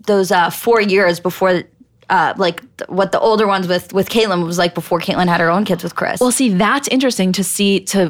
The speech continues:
Speaker 2: to know about what Caitlyn and Kris's relationship was like with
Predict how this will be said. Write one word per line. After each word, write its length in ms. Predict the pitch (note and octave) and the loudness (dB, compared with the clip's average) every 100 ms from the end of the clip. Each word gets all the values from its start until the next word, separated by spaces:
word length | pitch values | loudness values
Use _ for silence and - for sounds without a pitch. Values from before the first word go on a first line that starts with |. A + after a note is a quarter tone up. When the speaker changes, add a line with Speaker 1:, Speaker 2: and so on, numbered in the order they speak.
| - | -2
Speaker 2:
to 120 | - | 0
know 220 | F#3+ G3+ | 2 2
about 280 | G#3 F#3+ E3+ - | 2 0 -2 -4
what 340 | F3 F#3 G3 - _ _ _ _ - F3+ | -2 0 0 -4 _ _ _ _ -12 -10
Caitlyn 600 | E3+ - A#3+ A#3 G#3 - | -8 -2 0 2 0 0
and 280 | A#3+ D4 D4 | -2 0 -2
Kris's 300 | - A3+ G3+ | 0 0 0
relationship 460 | F#3 F#3 G3 F#3+ F3 | 2 2 2 -2 0
was 160 | F3 | 0
like 340 | E3+ E3+ E3+ - | 0 0 0 -4
with 360 | E3+ F3 E3+ | 0 0 0